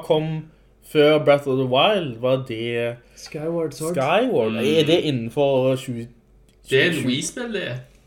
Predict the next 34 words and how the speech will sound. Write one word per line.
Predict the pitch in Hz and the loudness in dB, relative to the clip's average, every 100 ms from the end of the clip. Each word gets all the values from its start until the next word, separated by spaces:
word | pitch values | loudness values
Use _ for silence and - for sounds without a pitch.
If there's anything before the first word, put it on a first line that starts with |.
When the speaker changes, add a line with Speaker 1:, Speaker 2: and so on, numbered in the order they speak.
| _ - | _ -18
Speaker 2:
Det | 156 | -12
ble | 165 | -8
lansert | 165 165 - 170 175 - - - | -6 -8 -6 -6 -6 -12 -20 -18
tjue | - 156 147 | -12 -8 -6
elleve. | 139 143 175 - _ _ _ _ - | -6 -8 -10 -16 _ _ _ _ 0
Speaker 1:
Ok, | 156 156 110 113 107 | 2 4 2 0 -6
så | 139 | 2
det, | 147 143 127 | 4 4 0
det | 151 | 2
gikk | 165 - | 2 0
litt | 202 - | -4 -2
tid | 151 170 | -2 2
da, | 110 - 117 | 0 -2 -16
Speaker 2:
Mm. | 113 117 | -16 0
Speaker 1:
mellom | 135 139 139 131 123 117 127 | 4 6 6 4 0 -6 -10
Speaker 2:
Eller | 151 | -10
tjue | 147 139 135 | -10 -14 -16
tolv. | 143 - _ | -18 -20 _
Speaker 1:
Ja, | 120 107 - | -2 -2 -4
men | 139 180 170 165 135 143 | -2 -2 -2 -10 -12 -14
Skyward | - 226 240 233 | -2 2 2 2
Sword | 226 | 2
var | 233 | 2
helt | 180 233 | 2 0
greit, | 139 220 - | 0 0 2
altså. | 123 113 101 | 2 2 -4
Speaker 3:
Ja, | 139 131 | -4 -2
det, | 131 131 | -2 -2
den | 120 | -2
er | 123 | 0
Speaker 1:
Men | 165 160 | 0 0
Speaker 3:
glemt, | 151 - | -2 -4
den | 143 | -6
der. | 107 | -6